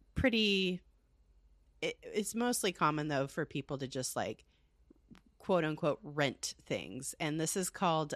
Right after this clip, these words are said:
uh, this form of, uh, uh, abuse is called, quote, "wardrobing" or free renting.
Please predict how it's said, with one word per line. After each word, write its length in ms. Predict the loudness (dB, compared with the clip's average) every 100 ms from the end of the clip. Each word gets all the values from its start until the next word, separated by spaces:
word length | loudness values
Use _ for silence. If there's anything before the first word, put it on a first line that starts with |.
| 0
uh, 300 | 2 2 0
this 280 | -6 -8 -8
form 240 | -2 0
of, 160 | 0 2
uh, 260 | 2 2 0
uh, 260 | 0 -2 -2
abuse 580 | -4 -4 -4 -4 -6 -12 -10
is 240 | -6 -6
called, 420 | -2 0 0 -2 -8 -20 -20 _
quote, 240 | 0 2 2
"wardrobing" 840 | 2 2 2 2 2 2 2 0
or 160 | 0 0
free 400 | -2 -4 0 0
renting. 640 | 0 0 -2 -6 -6 -8